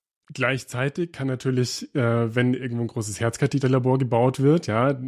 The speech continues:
da ist richtig, äh, Cashflow, da verdienen Leute dran, das ist, äh, lukrativ.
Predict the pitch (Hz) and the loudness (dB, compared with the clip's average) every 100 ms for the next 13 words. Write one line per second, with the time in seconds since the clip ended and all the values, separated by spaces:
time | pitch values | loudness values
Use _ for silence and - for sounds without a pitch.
0 | - - 117 113 - 120 - 123 - 151 | -8 -2 0 0 -2 -4 -4 -4 -6 -6
1 | 117 - 180 - - 107 98 98 - 110 | -6 -2 0 0 -2 -2 -2 -4 -6 -2
2 | 143 156 139 143 139 123 127 127 127 123 | 2 4 4 4 2 0 2 2 2 0
3 | 117 131 - - 101 127 104 - - 120 | -4 -8 -10 -8 -6 -6 -6 -8 -6 -2
4 | 113 110 113 113 - 110 - 151 208 | -2 -2 -2 -4 -2 -2 4 6 4